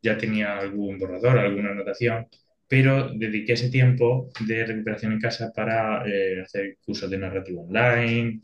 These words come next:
cultivar e intentar mejorar todo lo que pude mi, <clears throat> mi, mi escritura. Y también, paralelamente, sabía que quería escribir esa novela, esa idea para,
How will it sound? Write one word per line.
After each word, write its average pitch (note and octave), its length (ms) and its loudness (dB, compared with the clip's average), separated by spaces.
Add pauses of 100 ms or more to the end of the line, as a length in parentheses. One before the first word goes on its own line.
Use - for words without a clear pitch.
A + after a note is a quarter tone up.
(120)
cultivar G#2 640 0 (680)
e A2 80 -2
intentar G2+ 380 0
mejorar A2 420 -2
todo G#2+ 200 0
lo G#2+ 120 0
que G#2+ 100 -4
pude A2 280 -2
mi, F#2+ 500 -4 (800)
<clears throat> D3+ 400 10
mi, A#2+ 680 2
mi G#2+ 400 0
escritura. D3+ 580 -2 (520)
Y D#3 180 4
también, C#3 540 4
paralelamente, B2+ 960 2 (1040)
sabía A#2 420 0
que G2 500 -4 (340)
quería G#2+ 240 -4
escribir A2+ 300 -2
esa A2 180 -6
novela, G#2+ 400 -2
esa F#2+ 180 0
idea G#2 220 -2
para, F2+ 300 -4